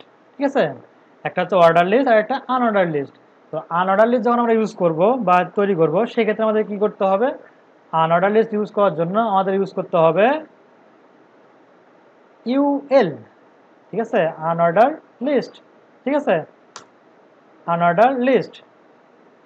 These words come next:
আমাদের ইউজ করতে হবে, ঠিক আছে? তো আমি এখানে, আহ, ইউএল দিলাম,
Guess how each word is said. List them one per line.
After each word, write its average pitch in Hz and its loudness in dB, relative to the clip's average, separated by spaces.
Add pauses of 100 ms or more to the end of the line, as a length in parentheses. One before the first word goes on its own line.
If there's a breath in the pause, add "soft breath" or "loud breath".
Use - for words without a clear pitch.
(120)
আমাদের 165 -4 (160)
ইউজ 233 -2
করতে 180 -2
হবে, 147 -2 (120)
ঠিক 269 -6
আছে? 240 -2 (460)
তো - -10
আমি 196 0
এখানে, 185 -2 (120)
আহ, 170 0 (920)
ইউএল 185 -2
দিলাম, 180 -2